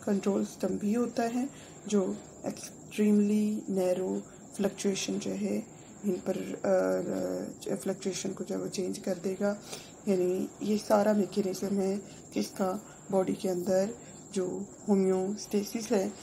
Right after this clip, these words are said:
इसने क्या करना है, Body के बाहर होने वाली जो wide range fluctuations हैं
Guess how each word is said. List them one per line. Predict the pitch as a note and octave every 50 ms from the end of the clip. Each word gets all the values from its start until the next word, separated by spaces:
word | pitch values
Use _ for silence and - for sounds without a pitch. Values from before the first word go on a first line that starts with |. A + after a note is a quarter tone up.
| - - - - - -
इसने | - - - - F#3 F#3
क्या | F#3+ - G3+ F#3+
करना | G3+ - A3 G3 F3+ F3+ F#3
है, | F#3 F#3+ G#3 - - - - - - - -
Body | F#3 F#3 F3+ G3
के | F#3+ - - G3
बाहर | F3 F#3 F3+ F#3+ G3+ G3+ G3+ G#3 G#3 G#3 - - - - - - -
होने | G3 F#3+ F#3+ F#3+
वाली | F#3 F#3 F#3 F3+ F#3 F#3 F#3
जो | F3+ - G3 F3+ G3
wide | G3 F3+ F3+ F#3 F3+ - -
range | F#3 F#3 F#3 F#3 -
fluctuations | - G3+ F#3+ F#3 - - G3+ G3+ G3+ - - A3 A3 A3 -
हैं | A#3+ G#3+ G3+ G#3 G#3+